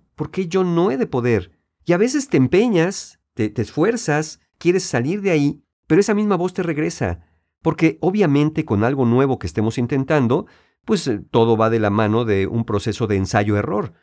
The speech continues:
Pero claro, en este ensayo-error esa voz nos va a decir, "¿Ya ves? No te está saliendo bien. ¿Ya ves? Tú no puedes. ¿Ya ves? Tú no sabes. ¿Ya ves? A otro ya le dieron lo que tú esperabas. Ya no tiene caso que sigas tú. Nunca lo vas a conseguir".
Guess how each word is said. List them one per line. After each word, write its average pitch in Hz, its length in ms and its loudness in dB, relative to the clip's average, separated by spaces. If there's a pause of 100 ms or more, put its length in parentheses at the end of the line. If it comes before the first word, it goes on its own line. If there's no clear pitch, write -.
(340)
Pero 113 220 0
claro, 180 340 0 (220)
en 98 140 -2
este 113 200 -2
ensayo-error 135 600 2
esa 135 160 -2
voz 110 180 0
nos 98 160 -2
va 104 60 2
a 107 40 2
decir, 143 280 -2
"¿Ya 110 120 2
ves? 226 320 -2 (280)
No 110 180 0
te 110 60 -6
está 110 120 -6
saliendo 104 380 2
bien. 196 320 -2 (120)
¿Ya 113 200 0
ves? 139 420 -2
Tú 107 140 0
no 92 140 0
puedes. 180 420 0 (160)
¿Ya 113 160 2
ves? 151 260 0 (160)
Tú 120 120 0
no 104 100 4
sabes. - 540 -2 (200)
¿Ya 110 140 2
ves? 139 260 2
A 123 100 0
otro 117 240 2
ya 117 120 2
le 113 100 2
dieron 110 300 0
lo 92 100 -4
que 92 80 -6
tú 104 140 -6
esperabas. 110 540 0
Ya 117 100 0
no 120 120 0
tiene 110 240 -2
caso 104 260 -6
que 82 100 -8
sigas 95 320 -4
tú. 180 200 0 (160)
Nunca 123 320 2
lo 101 100 2
vas 107 160 0
a 104 40 -4
conseguir". 117 480 -4